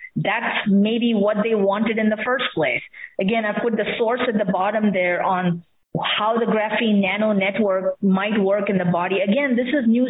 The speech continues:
stuff. This is, this is stuff, you know, we never, we've never encountered before.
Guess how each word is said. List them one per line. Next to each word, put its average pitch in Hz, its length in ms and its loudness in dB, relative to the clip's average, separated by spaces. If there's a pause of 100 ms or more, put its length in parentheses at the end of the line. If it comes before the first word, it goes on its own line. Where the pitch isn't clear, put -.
stuff. 247 380 -2
This 220 180 -4
is, 226 220 0 (440)
this 233 120 0
is 285 180 0
stuff, 247 220 -2 (100)
you 226 140 0
know, 226 160 2
we 220 140 4
never, 226 560 0 (340)
we've 196 500 2
never 208 240 0
encountered 220 720 0
before. 180 220 0